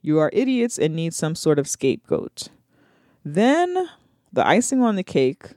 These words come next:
was this conversation somehow lasted so long, I continued to get blamed every time somebody found poop on their lawn.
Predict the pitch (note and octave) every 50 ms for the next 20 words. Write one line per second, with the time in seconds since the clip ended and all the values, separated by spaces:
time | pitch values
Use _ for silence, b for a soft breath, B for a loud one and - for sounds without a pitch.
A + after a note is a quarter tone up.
0 | _ _ - D3 D#3 D#3 F3 - - A#3+ G3+ G3 G3+ G#3+ - F3 F3 - - E3+
1 | E3 - F3+ G3 B3 B3+ G#3+ G3 E3 E3+ F3+ F#3+ G#3+ - G3+ - - F3+ D#3+ D3+
2 | C#3+ C#3 C3+ C#3 C#3 B2 A#2 D#3+ F3 E3 - - A3 A3+ B3 A#3 A#3+ F#3+ F#3 F3+
3 | D#3+ - - C#3+ C#3 C3+ C3 C3 C3 C#3+ E3+ - b b b b b b b b
4 | - G3 A3 A#3 A3 - A3 F#3 F#3 G3+ - F#3 F3 E3 D3+ D3 E3 - - D3
5 | C#3 C#3 - - F#3+ F3 - D#3 C#3 C3 A#2 A2+ - - - - - - - -
6 | E3+